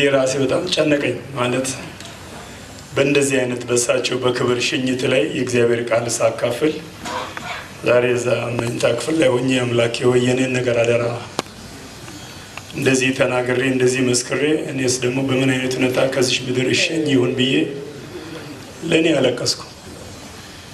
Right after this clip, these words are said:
ቢሆንም ግን አማራጭ ስለሌለ እግዚአብሔር የረዳቸው አምላክ ይረዳኛል። ኢየሱስ ይመስገን።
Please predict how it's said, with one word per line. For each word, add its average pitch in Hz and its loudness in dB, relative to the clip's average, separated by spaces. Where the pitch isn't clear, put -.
ቢሆንም 180 2
ግን 147 0
አማራጭ 135 2
ስለሌለ 131 0
እግዚአብሔር 135 2
የረዳቸው 131 2
አምላክ 123 0
ይረዳኛል። 120 0
ኢየሱስ 120 0
ይመስገን። - -4